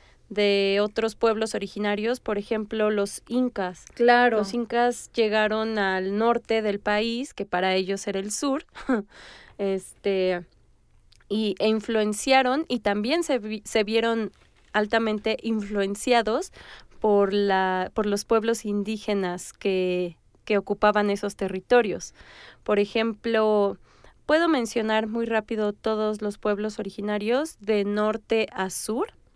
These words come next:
Speaker 1: eh, y zona pacífico, que sería la isla de Chiloé, que es a lo que se refiere toda la cultura chilota.
Speaker 2: Ujú.
Speaker 1: Y también tenemos la isla de Pascua, que es,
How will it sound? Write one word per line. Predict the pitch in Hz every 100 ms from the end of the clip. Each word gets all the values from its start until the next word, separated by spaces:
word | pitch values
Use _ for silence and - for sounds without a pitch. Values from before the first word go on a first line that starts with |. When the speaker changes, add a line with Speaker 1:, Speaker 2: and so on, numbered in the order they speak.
| _ - - - - -
Speaker 1:
eh, | 214 202 -
y | 214
zona | - 226 226
pacífico, | 214 196 - 208 - 185 - - - -
que | 202
sería | 196 196 196 202 196 196 190 180 175 - _ -
la | 208 196
isla | 202 214
de | 196
Chiloé, | 190 - 196 196 240 415 _
que | - 208
es | 208
a | 208
lo | 196
que | - 190
se | 196
refiere | 196 - 208 208 208 190 185 - - - -
toda | 220 214
la | 196
cultura | - 196 214 208 202
chilota. | - 190 202 214 320 494 _ _
Speaker 2:
Ujú. | 226 - 302 - - - _ -
Speaker 1:
Y | 233 247 254 269 277 294 -
también | 254 240 240 247
tenemos | 247 240 233 226 233 233
la | 233 202
isla | 208 214 214
de | 190
Pascua, | - 185 190 - - - - - - _ - - _ -
que | 220 208 202 196 196 190 190 190 190 190 190 - -
es, | 202 202 - - -